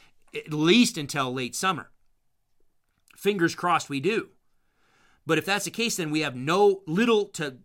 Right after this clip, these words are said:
hardly any growth on that, those pastures now, to where,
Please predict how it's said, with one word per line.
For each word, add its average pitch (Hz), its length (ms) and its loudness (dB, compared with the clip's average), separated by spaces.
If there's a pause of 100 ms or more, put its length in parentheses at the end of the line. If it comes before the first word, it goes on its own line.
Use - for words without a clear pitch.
(380)
hardly 165 500 4
any 180 220 -2
growth 165 400 -2
on 151 220 -2
that, 143 300 -4 (420)
those 139 260 -4
pastures 151 540 -4
now, 165 240 -2
to 139 100 -10
where, 139 240 2